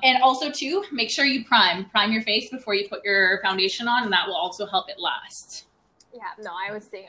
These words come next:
Speaker 2: I was looking at that. I, I mean, I don't know. I've been looking at so much makeup lately. I don't even know where to begin with, with, um, with what brand. Uh, Sephora is, like, the, the branch, well, obviously the, the holder,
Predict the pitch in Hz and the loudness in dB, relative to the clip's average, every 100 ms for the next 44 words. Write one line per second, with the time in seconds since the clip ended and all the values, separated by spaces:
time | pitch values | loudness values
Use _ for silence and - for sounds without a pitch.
0 | 208 208 208 196 190 180 185 175 - 220 | -8 -8 -10 -12 -12 -8 -6 -6 -2 -2
1 | 214 214 233 233 240 269 285 285 285 277 | -2 -4 -2 0 2 2 2 4 4 4
2 | 240 254 - 311 330 311 349 311 269 - | -4 -6 -10 -10 -6 -6 -6 -8 -10 -10
3 | 240 240 254 254 220 202 233 233 247 240 | -10 -8 -12 -14 -18 -10 -8 -8 -10 -10
4 | 240 247 226 233 233 240 254 233 220 220 | -8 -6 -6 -6 -8 -8 -10 -8 -6 -6
5 | 196 196 202 220 208 202 185 202 220 247 | -6 -6 -6 -8 -12 -12 -14 -6 -4 -4
6 | 220 190 196 _ _ - 170 185 175 - | -6 -6 -8 _ _ -8 -2 -2 -2 -12
7 | 208 185 185 _ _ 226 202 196 - 214 | -14 -12 -12 _ _ -10 -4 -4 -4 -12
8 | 254 311 339 311 277 240 214 202 220 214 | -2 2 2 0 -2 -4 -8 -14 -16 -14
9 | 220 220 214 202 226 - 320 320 277 254 | -8 -6 -8 -12 -8 0 2 2 0 -4
10 | 233 240 233 233 220 233 226 202 233 233 | -4 -4 -4 -6 -8 -8 -8 -10 -10 -10
11 | 202 226 - - _ _ 269 226 233 226 | -12 -16 -20 -20 _ _ -8 2 4 8
12 | 247 254 262 247 220 233 214 208 214 - | 6 4 -2 -10 -12 -10 -10 -10 -8 -4
13 | 302 277 220 | -2 -4 -8